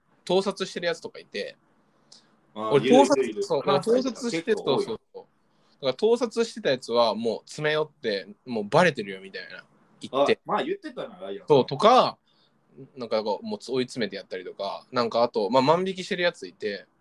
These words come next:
Speaker 1: 「え、何してんの？」みたいな。おっちゃんだったけど、そしたらなんかもう逆ギレしてきて、「は？なんの？」みたいな。
Speaker 2: へー。
Speaker 1: こいつ、お-、お-、キレさしたらやばいやつだと思って。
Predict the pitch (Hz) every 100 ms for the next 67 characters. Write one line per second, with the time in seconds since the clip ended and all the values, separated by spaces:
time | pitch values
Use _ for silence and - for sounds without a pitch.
0 | _ _ _ 135 147 147 226 135 - 117
1 | 104 98 90 85 _ _ _ 139 - 160
2 | 147 139 98 98 - 131 117 120 127 101
3 | 110 123 - 143 156 147 - - 95 _
4 | - - - 240 - - 143 185 196 -
5 | 117 104 95 95 - _ _ _ _ _
6 | _ 113 120 120 120 117 120 - - 165
7 | 151 123 113 123 123 - 151 170 190 -
8 | 110 135 127 101 92 - - _ _ -